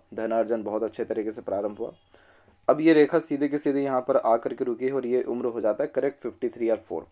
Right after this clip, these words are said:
तो फिफ्टी थ्री फ़ोर तक तो पूरा लक है, यानी जो कुछ भी चाहेंगे सब प्राप्त होगा, अर्निंग कंटिन्यू रहने वाली है, सब चीज़ परफेक्ट है। लेकिन शनि जो क्षेत्र है वो दबा हुआ है, तो मनचाहा परिणाम ना मिलना, देरी से परिणाम मिलना, चिंतात्मक स्वभाव होना,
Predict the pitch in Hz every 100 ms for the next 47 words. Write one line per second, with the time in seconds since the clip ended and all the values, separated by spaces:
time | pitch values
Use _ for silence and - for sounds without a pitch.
0 | _ _ _ - _ - 123 - 120 160
1 | 156 151 147 139 139 143 147 135 127 131
2 | 127 127 123 - _ - 107 117 117 123
3 | 131 123 123 123 120 120 120 120 - 110
4 | - 113 120 117 110 113 123 123 117 113
5 | 117 113 110 113 113 113 123 - - 135
6 | - 113 113 110 139 156 _ - _ -
7 | 127 143 165 151 143 160 - _ _ -
8 | - - 120 120 - 139 147 147 139 117
9 | 120 110 98 - _ _ _ _ - 120
10 | 131 151 151 151 143 131 131 139 139 -
11 | _ - 113 131 135 131 143 - - 110
12 | 120 127 139 127 120 120 127 123 120 139
13 | - _ _ _ - 117 113 117 131 123
14 | 110 107 123 123 120 127